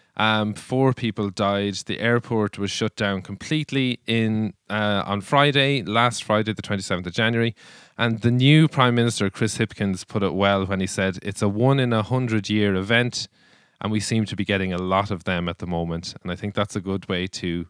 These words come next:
sum it up. We're going to see weather getting increasingly extreme into the future. And I think when we see stuff like this, we really do need to,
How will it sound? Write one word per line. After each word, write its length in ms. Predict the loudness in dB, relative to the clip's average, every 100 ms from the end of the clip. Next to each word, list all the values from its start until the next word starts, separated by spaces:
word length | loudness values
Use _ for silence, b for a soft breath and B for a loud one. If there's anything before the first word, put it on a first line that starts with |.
| _
sum 380 | -14 -4 -2 -2
it 120 | -2
up. 280 | -2 -4 -4
We're 160 | -8 -8 -12 _
going 280 | -2 -2 -2
to 140 | -8
see 400 | -6 -4 -4 -6 -10 _ _ -2
weather 380 | 0 2 0 -2
getting 320 | -4 -4 -4
increasingly 720 | -6 -4 2 2 2 -2 -4
extreme 480 | -4 -2 0 0 -4
into 320 | -6 -6 -6
the 300 | -4 -2 -4
future. 540 | -6 -4 -2 -2 -4 -4
And 120 | -6 -8
I 60 |
think 320 | -6 -8 -10 B B B B B B B B _ _ _ _ _ 2
when 100 | 6
we 80 | 8
see 200 | 6 6
stuff 220 | 6 4 4
like 140 | 6
this, 180 | 4 6
we 140 | 6
really 340 | 6 6 4 4
do 220 | 4 4
need 200 | 2 2
to, 420 | 0 2 2 2